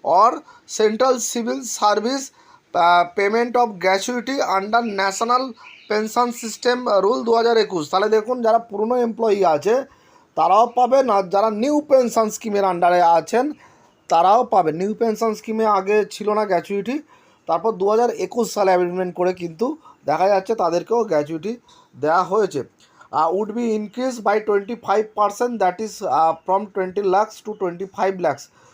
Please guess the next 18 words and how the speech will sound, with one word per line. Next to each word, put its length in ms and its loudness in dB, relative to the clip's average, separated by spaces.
with 260 0
effect 380 0
from 280 -4
ফার্স্ট 340 0
January 300 0
দু 100 0
হাজার 200 0
চব্বিশ। 320 -6
এবং 300 -2
এটা 240 2
এফেক্ট 340 -4
হবে 200 0
কবে 180 2
থেকে? 440 2
ফার্স্ট 220 2
January 280 0
দু 100 -4
হাজার 380 2